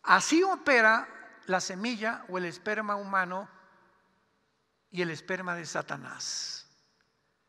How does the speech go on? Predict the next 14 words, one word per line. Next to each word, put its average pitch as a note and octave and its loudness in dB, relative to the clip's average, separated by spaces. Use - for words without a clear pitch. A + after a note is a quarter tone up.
¿En F#3+ -2
dónde C#4 0
plantó G3 -2
Satanás F#3 -2
su G#3+ -14
semilla. E3+ -12
Si A3+ 0
iba F#4+ 6
a - 6
haber F4+ 6
una F4+ 4
descendencia C4+ 4
de A#3+ 2
Satanás A3 0